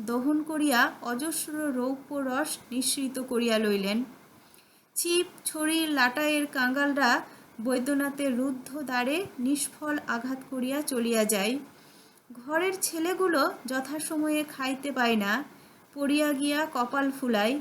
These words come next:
কান্দিয়া আকাশ ফাটাইয়া দেয়। কর্তা গৃহিণী কাহারও ভ্রূক্ষেপ নেই। নিস্তব্ধভাবে অগ্নিকুণ্ডের সম্মুখে বসিয়া কাটাহের দিকে চাহিয়া উভয়ের চোখে পল্লব নাই,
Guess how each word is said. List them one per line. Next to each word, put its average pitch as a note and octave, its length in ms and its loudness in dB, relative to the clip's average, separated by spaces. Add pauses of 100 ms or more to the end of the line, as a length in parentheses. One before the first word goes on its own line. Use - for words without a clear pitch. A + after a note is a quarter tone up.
(120)
কান্দিয়া C4+ 500 2 (100)
আকাশ C#4+ 440 0
ফাটাইয়া A#3+ 460 0
দেয়। G#3+ 320 0 (580)
কর্তা D#4 420 0
গৃহিণী D#4 640 2 (160)
কাহারও C#4 460 4
ভ্রূক্ষেপ C4+ 580 0
নেই। G#3 300 -2 (720)
নিস্তব্ধভাবে D4 1120 0
অগ্নিকুণ্ডের C4+ 760 0
সম্মুখে C4 600 -2
বসিয়া C4+ 540 -2 (580)
কাটাহের C#4+ 560 2
দিকে C#4 260 -2
চাহিয়া C4 680 4 (360)
উভয়ের C4+ 480 -2
চোখে C#4 420 -6 (180)
পল্লব B3+ 440 2
নাই, G#3 320 0